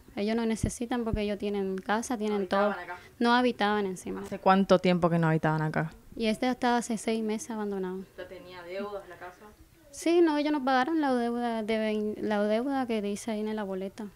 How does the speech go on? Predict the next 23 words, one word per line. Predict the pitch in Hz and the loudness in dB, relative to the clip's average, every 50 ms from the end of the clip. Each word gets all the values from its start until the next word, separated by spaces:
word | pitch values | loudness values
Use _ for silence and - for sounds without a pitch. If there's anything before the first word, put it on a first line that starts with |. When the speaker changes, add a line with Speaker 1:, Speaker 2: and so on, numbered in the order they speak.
| - - | -18 -14
Speaker 1:
Ellos | 240 208 214 240 | -12 -10 -8 -8
no | 247 233 | -10 -10
pagaron. | - 220 202 196 196 208 220 220 202 - - _ _ _ _ _ - - - | -10 -10 -8 -8 -8 -8 -8 -10 -12 -14 -20 _ _ _ _ _ -20 -6 -4
Y | 220 220 | -2 0
yo | 196 220 | 0 0
estoy | 220 - 294 285 | 0 2 0 0
dispuesta | 277 269 - - 254 277 269 - 285 | 0 -2 0 -2 -2 -2 -2 -4 -6
a | 233 | -4
pagar, | 226 226 220 220 220 226 | -2 -2 -2 -2 -4 -4
como | 233 226 226 214 208 | -6 -4 -4 -2 -4
le | 208 208 208 202 | -4 -2 -2 -2
dije | 196 202 202 - 226 220 214 202 202 - - - - - - - - - | -4 -4 -6 -8 -8 -6 -6 -8 -8 -12 -20 -20 -20 -20 -20 -20 -20 -10
esos | 214 - 214 | -4 -2 0
días | 214 214 | 0 0
que | 208 214 | -2 -4
fui | 208 - 226 214 | -6 -2 -2 -2
a | |
Iproda, | 208 185 - - 196 208 214 226 226 | -2 -2 -6 -4 -2 0 0 0 -2
que | 226 | -6
estoy | 202 - - 214 | -8 -6 -6 -6
dispuesta | 202 - - - 208 196 - 226 | -6 -6 -8 -10 -10 -10 -8 -10
a | |
pagar. | 214 208 202 202 | -8 -8 -8 -8